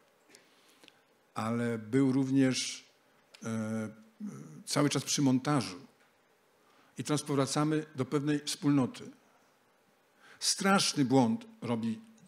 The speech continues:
osiemdziesiąt, dziewięćdziesiąt procent reżyserów. Straszny robi błąd. Że bierze tekst jak towar, że nie współpracuje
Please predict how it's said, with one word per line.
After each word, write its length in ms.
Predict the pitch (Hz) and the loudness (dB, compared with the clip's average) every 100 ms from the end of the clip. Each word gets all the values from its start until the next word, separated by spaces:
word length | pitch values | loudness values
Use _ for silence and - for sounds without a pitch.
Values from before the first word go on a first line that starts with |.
| _ _ _ | _ _ _
osiemdziesiąt, 720 | 127 - 123 117 131 - 107 101 | -4 2 2 2 0 0 -4 -4
dziewięćdziesiąt 560 | 107 107 117 - 113 | -6 -6 -6 -4 -4
procent 480 | 123 113 113 104 - - _ _ _ _ | -4 -4 -4 -6 -10 -20 _ _ _ _
reżyserów. 540 | 113 107 104 127 101 - - | -10 -8 -6 -6 -6 -10 -14
Straszny 400 | - 147 - 104 | -4 -4 -4 -8
robi 220 | 101 95 | -8 -10
błąd. 220 | 98 95 _ _ _ _ _ _ - - _ - - | -12 -16 _ _ _ _ _ _ -20 -20 _ -20 -14
Że 760 | 101 104 123 123 123 120 113 110 - _ - | -12 -4 0 2 2 0 -2 -8 -20 _ -20
bierze 800 | 107 110 147 139 135 135 131 139 - _ _ _ _ _ | -6 2 4 4 2 2 2 -4 -12 _ _ _ _ _
tekst 580 | 143 143 - - - - _ _ _ _ | -2 0 -2 -8 -12 -20 _ _ _ _
jak 220 | 127 127 - | -4 -4 -2
towar, 420 | 135 101 85 82 - _ _ _ _ _ _ _ - _ _ | 0 0 -4 -12 -18 _ _ _ _ _ _ _ -20 _ _
że 720 | - 101 110 123 131 131 127 127 - | -12 -10 -2 0 2 2 2 -2 -8
nie 200 | 120 135 | 0 2
współpracuje 1120 | 135 - 135 123 131 120 - 147 139 131 135 | 2 0 -4 -2 -2 0 0 2 4 2 0